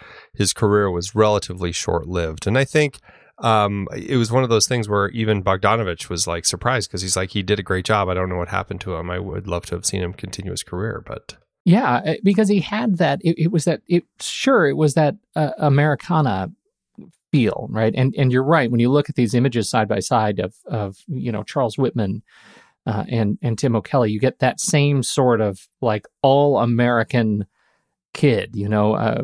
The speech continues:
Speaker 2: Whitman had the high and tight. He was a, a, you know, uh, looks like a much more recent release from the, uh,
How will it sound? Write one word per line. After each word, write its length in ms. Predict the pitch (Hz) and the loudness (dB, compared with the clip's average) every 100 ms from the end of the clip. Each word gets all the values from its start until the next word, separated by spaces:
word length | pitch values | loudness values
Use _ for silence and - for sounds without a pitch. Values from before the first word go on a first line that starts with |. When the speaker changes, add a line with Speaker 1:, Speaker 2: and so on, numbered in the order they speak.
| 147 160 | -6 -8
Speaker 2:
Whitman 520 | 131 131 151 143 127 | -6 2 2 4 2
had 280 | 104 120 107 | 2 0 0
the 140 | 107 98 | 0 0
high 220 | 139 135 | 2 2
and 140 | 120 | 2
tight. 300 | 127 110 104 | 2 0 0
He 160 | - 113 | -2 -2
was 240 | 101 107 | -2 -4
a, 160 | 107 98 - - | -6 -6 -10 -8
a, 180 | 113 107 | -6 -6
you 180 | 110 104 | -6 -6
know, 200 | 107 107 - | -6 -8 -10
uh, 120 | 117 - - 180 175 | -10 -10 -10 -10 -8
looks 240 | 117 - | -8 -8
like 140 | - | -8
a 60 | 110 | -6
much 320 | 107 98 - 175 - | -6 -6 -8 -10 -10
more 360 | 175 131 110 101 | -4 -2 0 -2
recent 420 | 110 104 104 80 _ - | -4 -4 -6 -8 _ -4
release 380 | 120 113 120 - | 0 2 0 -2
from 220 | 123 104 | -2 -2
the, 320 | 101 98 98 | -2 -2 -2
uh, 140 | 98 | -4